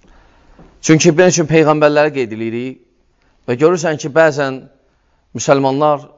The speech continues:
cürbəcür yollar çıxır, cürbəcür müfəkkirlər çıxır, fikir sahibləri. İnsanlar çox vaxt onlara tabe olurlar və onlarda başlayırlar nəsə axtarmağa. Amma hansı ki, biz böyük səhvdir. O böyük səhvdir.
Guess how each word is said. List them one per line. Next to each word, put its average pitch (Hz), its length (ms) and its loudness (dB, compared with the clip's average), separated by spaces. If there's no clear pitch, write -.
cürbəcür 131 400 -6
yollar 127 320 0
çıxır, 110 400 -14
cürbəcür 117 400 -6
müfəkkirlər 113 640 -2
çıxır, 101 340 -12
fikir - 260 -8
sahibləri. 92 560 0
İnsanlar 151 380 2
çox 143 200 -2
vaxt 147 240 8
onlara 135 200 4
tabe 131 280 -2
olurlar 131 440 -2
və 120 140 -10
onlarda 131 320 -2
başlayırlar 117 580 -6
nəsə 123 160 -2
axtarmağa. 95 600 -4
Amma 131 140 2
hansı 147 180 0
ki, 151 140 -4
biz 151 320 -8
böyük 147 200 2
səhvdir. - 460 -8
O 117 100 2
böyük 135 160 6
səhvdir. 123 360 0